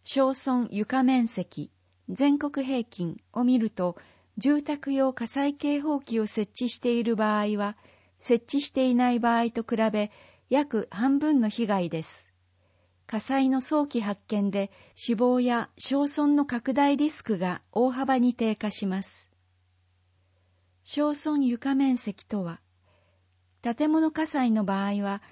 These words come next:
焼損したことにより、建物としての機能が失われた部分の床面積。棒グラフが二つあります。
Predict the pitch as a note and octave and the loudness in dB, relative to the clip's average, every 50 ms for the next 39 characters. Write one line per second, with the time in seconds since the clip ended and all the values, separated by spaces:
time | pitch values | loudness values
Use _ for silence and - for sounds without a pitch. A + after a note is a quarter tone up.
0 | _ _ _ - - C4 C4+ C#4 C#4+ C#4+ - C#4+ C#4+ C#4+ C#4+ - - C#4+ C#4+ C#4 | _ _ _ -2 2 2 2 2 2 0 2 2 2 2 2 -2 -4 -4 -4 -4
1 | C4+ - C4+ B3+ A3+ G3 F#3 F3+ F3 E3 - D#3+ - - _ _ _ _ _ - | -2 0 0 2 2 2 0 -2 -4 -6 -8 -10 -12 -14 _ _ _ _ _ -4
2 | A3+ A3+ - D4+ D#4 C#4+ C#4 B3+ A#3+ A3+ A3+ - G3 G3+ - - - F#3+ F3+ F3+ | -2 0 2 2 4 4 4 4 4 2 2 0 -4 -6 -6 -4 -2 -2 -2 -2
3 | F3 - - C#4+ C#4 C4 B3 A#3 G#3 F3 F3+ F3 E3 E3+ - - A#3+ A#3 C4 B3 | -2 -2 0 2 4 4 4 2 2 0 0 -2 -2 -2 0 2 4 4 4 4
4 | B3 B3+ B3 A#3+ A#3 A#3 A3+ G#3+ B3+ A#3 F3+ G3+ F#3 E3+ D#3+ D#3+ D#3+ D#3 D#3+ D#3+ | 4 2 0 0 -2 -2 -2 0 0 0 2 2 0 0 0 -2 -2 -2 -4 -4
5 | - G3+ G3+ G3+ G#3+ G3+ F3 - - - C#3 - - - D#3 - _ _ _ _ | -2 0 2 2 2 2 0 -2 -6 -8 -10 -10 -12 -18 -20 -20 _ _ _ _
6 | _ _ _ _ _ _ _ _ _ _ _ _ _ _ _ _ _ _ - B3 | _ _ _ _ _ _ _ _ _ _ _ _ _ _ _ _ _ _ -4 0
7 | C4 C#4+ D4+ D#4 D4 D#4+ D#4+ D#4+ D#4 D#4 - C#4+ - A3 G#3+ - - - B3+ B3+ | 2 2 2 2 2 2 2 2 0 -2 -4 -6 -6 -6 -6 -6 -4 -4 -4 -4
8 | - - B3 A#3 A#3 A3+ A3 G#3 G#3+ G#3+ A3 - - - - - - | -4 -4 -2 -2 0 0 0 0 -2 -2 -4 -8 -12 -16 -18 -20 -20